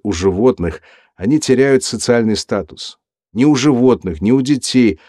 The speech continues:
орбитофронтальная кора не бывает развита так сильно, как у нормального взрослого человека. Это особенно ярко проявляется у людей, страдающих аутизмом. Их интеллектуальные способности могут быть полностью сохранны,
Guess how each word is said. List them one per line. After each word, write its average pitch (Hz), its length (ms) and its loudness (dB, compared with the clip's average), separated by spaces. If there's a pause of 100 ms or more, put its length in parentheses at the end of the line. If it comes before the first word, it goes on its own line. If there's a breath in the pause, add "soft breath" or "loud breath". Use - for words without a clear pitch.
(120 soft breath)
орбитофронтальная 113 1200 0
кора 110 380 2
не 104 120 2
бывает 101 480 2
развита 101 480 0
так 101 240 -2
сильно, 117 380 -2
как 110 220 -4
у 113 40 0
нормального 110 640 2
взрослого 98 600 -2
человека. 80 580 -10 (460 loud breath)
Это 131 220 0
особенно 131 360 2
ярко 127 460 2
проявляется 117 720 0
у 107 80 -2
людей, 110 340 0
страдающих 110 760 -2
аутизмом. 101 720 -2 (320 soft breath)
Их 131 260 -4
интеллектуальные 117 800 0
способности 98 720 -4
могут 107 320 -2
быть 107 260 -4
полностью 117 540 -2
сохранны, 101 760 -2